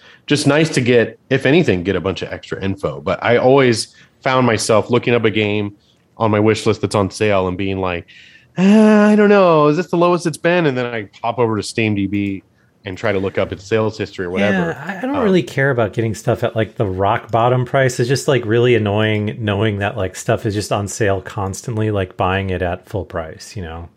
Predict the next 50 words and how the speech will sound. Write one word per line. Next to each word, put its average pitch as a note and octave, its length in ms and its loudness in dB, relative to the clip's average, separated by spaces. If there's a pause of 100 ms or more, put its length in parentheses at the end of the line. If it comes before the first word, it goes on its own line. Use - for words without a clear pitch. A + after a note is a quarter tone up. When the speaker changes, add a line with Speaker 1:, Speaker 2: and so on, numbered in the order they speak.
(160)
Speaker 1:
Yeah, B2+ 360 0 (320)
I, C3 220 2
uh, G#2 380 2
that's - 520 -4 (840)
kind F#3 260 2
of F3 80 6
the D3+ 60 4
problem C3+ 280 4
I B2+ 100 0
have B2 200 0
is G#2 140 -4
where G#2 480 0 (960)
I'll C3 120 2
buy B2+ 180 2
something B2 320 -2
just A2 200 -4
because A#2 240 0
it's G2+ 140 -2
on G#2 120 0
a F2+ 40 -4
cheap - 280 -8
sale, C3 280 2
but F2+ 140 -6
then F#2 140 -6
never F2+ 240 -8
get F2+ 100 -8
around F2 220 -6
to D2 40 -14
playing A2 300 -2
it. C#2 60 -10
It's - 180 -12
like F#2+ 120 -2
the F#2+ 60 -8
Speaker 2:
Mm-hmm. F2+ 120 -8
Speaker 1:
Switch A2 260 -2
problem. B1+ 380 -6 (560)
And, F#2+ 260 0
um, D#2 460 -2 (880)
so D3 200 4
if C3 100 2
something's, C#3+ 520 2
like, G#2+ 320 0
the G#2+ 100 2
lowest A#2+ 400 4
it's G#2 120 -4
ever G#2 200 0
been, G#2+ 300 0
I F#2+ 100 -8
might F#2 280 -8
bite. F#2 360 -2